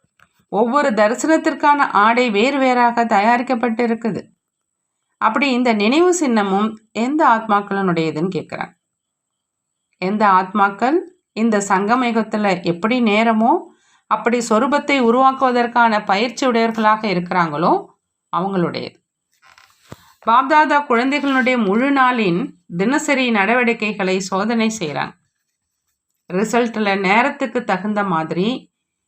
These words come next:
நினைவு சொரூபத்தினுடைய பயிற்சி குறைவாக தென்படுது. நினைவுல இருக்குது,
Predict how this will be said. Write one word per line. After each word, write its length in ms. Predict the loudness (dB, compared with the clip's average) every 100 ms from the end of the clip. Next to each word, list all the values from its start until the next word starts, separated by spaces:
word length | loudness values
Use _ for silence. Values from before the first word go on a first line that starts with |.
| _
நினைவு 300 | -2 0 0
சொரூபத்தினுடைய 760 | 0 0 0 0 0 -2 0 -2 0
பயிற்சி 400 | -2 -2 -4 -6
குறைவாக 560 | -4 -4 0 0 0 -4
தென்படுது. 640 | -4 -6 -4 -6 -8 -12 -14 -18 _ _ _ _ _ _ _ _ -8
நினைவுல 480 | -2 0 0 0 0
இருக்குது, 380 | -2 -4 -10